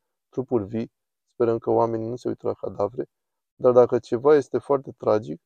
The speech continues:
atunci are o atracție gravitațională. Și atunci se întâmplă că începi să pui sistemul în funcțiune pentru următorul puseu de dopamină care nu știi când va veni. Este exact ca la jocurile de noroc.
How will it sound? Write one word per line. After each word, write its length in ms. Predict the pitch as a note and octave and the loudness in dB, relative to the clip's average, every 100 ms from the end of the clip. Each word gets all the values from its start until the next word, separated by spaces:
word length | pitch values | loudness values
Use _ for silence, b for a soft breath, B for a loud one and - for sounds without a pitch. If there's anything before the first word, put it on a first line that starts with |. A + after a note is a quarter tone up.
| _ _ _ | _ _ _
atunci 340 | C3 D#3 D#3 | -4 -4 -2
are 120 | D3 | 2
o 60 | C#3+ | 2
atracție 420 | C#3 D3 D3 - | 2 0 -4 -4
gravitațională. 880 | C3+ C3+ B2+ - B2+ - B2+ A2 A2+ _ _ _ _ _ | 0 0 0 -4 -6 -4 -4 -4 -6 _ _ _ _ _
Și 80 | _ | _
atunci 240 | B2 - D3+ | -2 -2 -4
se 120 | D3+ | -2
întâmplă 420 | C3 D3 D3 D3+ | -2 -4 -4 -6
că 120 | - | -4
începi 320 | B2 A2+ C#3 | -8 -8 -8
să 100 | C#3 | -6
pui 180 | C3 C#3 | -6 -6
sistemul 480 | - B2+ - C#3+ B2+ | -10 -14 -8 -4 -4
în 60 | A2 | -6
funcțiune 480 | A#2 G#2+ - A2+ | -8 -12 -10 -8
pentru 340 | B2 B2+ A#2+ C3+ | -8 -8 -10 -8
următorul 480 | A#2 A2+ E3+ D3+ B2+ | -6 -4 -2 -4 -6
puseu 320 | - - B2 | -10 -10 -8
de 120 | A#2+ | -6
dopamină 600 | A2 G#2 G2+ G#2+ B2+ B2+ _ _ _ _ | -8 -4 -4 -4 -8 -10 _ _ _ _
care 140 | A#2+ | 0
nu 140 | A#2 C3+ | 0 -2
știi 220 | - B2+ | -8 -10
când 160 | B2 A2+ | -8 -2
va 120 | A2+ | 0
veni. 380 | A2 A2+ G#2 - _ _ _ _ _ _ _ | 0 -4 -8 -16 _ _ _ _ _ _ _
Este 280 | C#3 A#2+ B2+ | -6 -2 0
exact 320 | B2 B2 D#3 | 2 2 2
ca 80 | D3+ | 2
la 120 | C#3+ | 0
jocurile 360 | C3+ C#3+ C#3+ C3+ | 0 -4 -4 -4
de 100 | C3+ | -4
noroc. 340 | B2+ B2 G#2 | -4 -4 -6